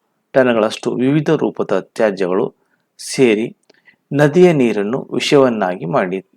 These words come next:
ಮಾಡಿವೆ. ಗಣಿಗಾರಿಕೆಯಿಂದಲೂ ನದಿಗಳು ಕಲುಷಿತವಾಗುತ್ತವೆ. ಉದಾಹರಣೆಗೆ,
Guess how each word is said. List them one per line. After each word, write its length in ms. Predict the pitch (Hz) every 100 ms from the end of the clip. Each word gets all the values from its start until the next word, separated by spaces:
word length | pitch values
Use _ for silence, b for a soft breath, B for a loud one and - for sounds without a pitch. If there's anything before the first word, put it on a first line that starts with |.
| -
ಮಾಡಿವೆ. 460 | 107 92 85 82 - - b b b _ 143
ಗಣಿಗಾರಿಕೆಯಿಂದಲೂ 1080 | 156 170 180 170 160 160 147 147 156 180
ನದಿಗಳು 640 | - 117 117 110 104 101 -
ಕಲುಷಿತವಾಗುತ್ತವೆ. 1300 | 110 101 110 - 87 78 87 85 - 90 90 - - _
ಉದಾಹರಣೆಗೆ, 720 | 156 160 117 90 85 104 196